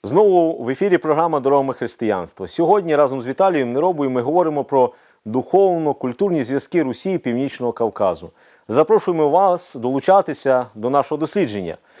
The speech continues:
Якщо у вас є запитання до Віталія або ви бажаєте поділитися своїми думками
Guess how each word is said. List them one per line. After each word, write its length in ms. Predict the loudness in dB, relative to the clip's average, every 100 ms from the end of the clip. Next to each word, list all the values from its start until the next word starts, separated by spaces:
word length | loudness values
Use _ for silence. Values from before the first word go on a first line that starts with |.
| -20 -4
Якщо 280 | -4 0 0
у 60 |
вас 320 | 4 2 2 -2
є 100 | 0
запитання 720 | 0 -2 2 2 2 -4 -10
до 200 | -8 -4
Віталія 600 | -2 2 4 4 0 -4 -2
або 240 | -2 0
ви 120 | 0
бажаєте 420 | 2 2 2 0 -4
поділитися 500 | -4 0 0 -2 -6
своїми 360 | -2 -2 -2
думками 540 | -2 -2 2 2 2